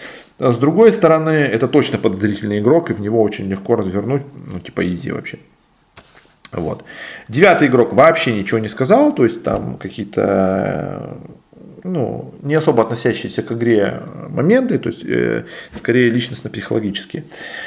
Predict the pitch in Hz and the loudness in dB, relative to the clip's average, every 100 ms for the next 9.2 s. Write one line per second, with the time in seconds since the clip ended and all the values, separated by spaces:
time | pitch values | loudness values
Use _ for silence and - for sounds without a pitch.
0 | - - 107 113 110 - 107 113 170 - | -14 -8 -2 2 0 0 -2 0 0 4
1 | 175 131 107 113 101 - 113 - 117 107 | 4 4 4 4 2 -4 -10 -4 2 2
2 | 98 - 101 98 - 113 120 117 107 117 | 0 -2 -2 -2 -4 -4 -2 -2 0 2
3 | 98 - 123 190 226 196 175 - - 123 | 2 2 2 2 2 2 0 -2 0 2
4 | 120 - 110 98 - - - 214 226 202 | 2 4 2 2 -10 -8 2 6 6 6
5 | 196 180 165 160 - - - - 110 107 | 2 2 0 -4 -14 -20 -10 -6 -2 -2
6 | - 98 110 98 - 107 - 208 196 - | -2 0 2 2 -2 -4 2 4 4 2
7 | - - - - 62 62 58 - - - | -6 -10 -10 -6 -6 -6 -6 -8 -10 -10
8 | - 107 - - 113 101 120 202 202 - | -8 -8 -8 0 2 2 0 0 0 -2
9 | 151 | -6